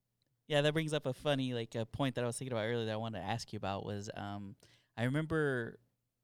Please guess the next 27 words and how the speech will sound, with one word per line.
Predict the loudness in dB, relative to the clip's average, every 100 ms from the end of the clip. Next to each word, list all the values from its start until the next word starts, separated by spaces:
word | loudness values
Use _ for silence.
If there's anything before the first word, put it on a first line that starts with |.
| _
you | -10 -4
know, | -4
being, | -2 0 0 -2 -4
I |
think | -8 -6
I | -6
was | -6
fourteen, | -6 -6 -4 -6 -4
maybe | -4 -6
fifteen. | -8 -10 -10 -8 -6 -6 -8
I | -10 _ _ -12
don't | -6
remember | -4 -2
the | -4
exact | -6 -4 -6 -4
age, | -6 -6 -6 -6
but, | -6 -6 _ _ _ _ _ -2
you | 4
know, | 6
I | 6
grew | 6 4
up | 4
in |
the | -4
church | -2 -4 -4
too, | -2 -2 -2 -4
uh, | -2 -2 -2